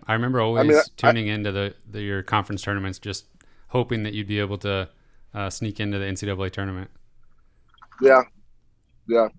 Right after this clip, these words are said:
Speaker 2: just didn't happen. Um, we got to play in the C I T that year, um, and, uh, that was a really, really, really good experience for us too. So, um, postseason in general is just awesome. So excited about that, and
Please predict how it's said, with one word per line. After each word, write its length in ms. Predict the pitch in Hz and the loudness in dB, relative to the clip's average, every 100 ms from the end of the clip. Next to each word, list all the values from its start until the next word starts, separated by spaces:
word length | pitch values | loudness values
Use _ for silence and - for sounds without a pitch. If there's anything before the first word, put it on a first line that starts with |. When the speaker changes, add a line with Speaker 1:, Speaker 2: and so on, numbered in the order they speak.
| - - | -20 -20
Speaker 2:
just 140 | - 147 | -6 4
didn't 160 | 185 | 8
happen. 300 | 151 135 135 - - - - - | 8 8 4 -6 -20 -20 -20 0
Um, 340 | 151 151 151 156 - | 6 8 8 4 -8
we 100 | 170 | 2
got 140 | 220 208 | 2 2
to 80 | |
play 160 | 190 196 | 2 0
in 80 | 175 | 0
the 80 | 143 | -2
C 180 | - | 0
I 120 | 170 156 | 0 0
T 240 | - 151 | -2 -2
that 220 | 156 151 | 0 0
year, 280 | 160 165 165 - - - 127 - 123 | -2 -4 -6 -12 -20 -14 -14 -8 -4
um, 800 | 120 120 117 117 113 113 110 104 _ - - - | -2 0 0 -2 -2 -4 -8 -14 _ -20 -20 -10
and, 320 | 127 123 120 | -4 -2 0
uh, 160 | 117 113 | 0 0
that 140 | 123 147 | 0 0
was 120 | 139 | 0
a 60 | 127 | -2
really, 380 | 135 127 120 - - | -2 -2 -6 -10 -2
really, 180 | 139 131 | 0 0
really 200 | 127 120 | 0 0
good 120 | 120 | -2
experience 400 | - 123 120 113 | -4 -6 -6 -4
for 160 | 120 113 | 0 0
us 120 | 107 | 0
too. 260 | - 120 107 | 0 0 0
So, 400 | - 117 110 110 - - - _ _ - - - | -2 2 2 2 -2 -20 -20 _ _ -20 -12 0
um, 340 | 113 110 104 - - - _ _ - - - - - - - - - - - - - - - - - | 2 2 0 -8 -18 -20 _ _ -20 -18 -18 -20 -20 -20 -20 -20 -20 -20 -20 -20 -20 -20 -20 -20 2
postseason 380 | 135 127 135 120 | 4 4 2 0
in 120 | 117 | 0
general 220 | 110 113 | 0 0
is 60 | 104 | -4
just 100 | 107 | -6
awesome. 240 | 117 107 | -6 -6
So 180 | 110 107 - - - - - - | -10 -12 -12 -16 -14 -12 -12 -10
excited 300 | - 117 110 | 4 8 10
about 240 | 107 104 | 10 6
that, 240 | - 113 107 | 8 6 6
and 180 | 101 | 4